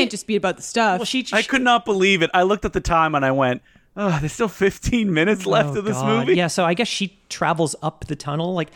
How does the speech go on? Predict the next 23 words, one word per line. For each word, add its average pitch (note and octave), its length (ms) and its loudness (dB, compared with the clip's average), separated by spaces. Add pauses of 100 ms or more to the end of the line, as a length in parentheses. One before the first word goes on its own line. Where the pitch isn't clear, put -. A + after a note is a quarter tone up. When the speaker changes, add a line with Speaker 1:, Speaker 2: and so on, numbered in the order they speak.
Speaker 1:
how - 100 -2
does G4 140 2
this G4+ 180 2
tunnel A3+ 320 2
work? C#3+ 260 -2
It C3+ 100 -14
goes E3 180 0
both D#3+ 320 -2
ways? A3 340 0
It's F#3 140 -6
like A3 100 -6
a G3 40 -6
Speaker 2:
It's - 60 -6
Speaker 1:
slide. G#3+ 440 -2
Speaker 2:
a - 20 0
trash B3+ 340 2
chute A3+ 280 -6
that F#3+ 160 -8
goes F#3+ 200 -4
both F3+ 280 -6
ways G#3 280 -2
somehow. D#3+ 460 -12
Speaker 1:
Ugh. D3+ 360 -4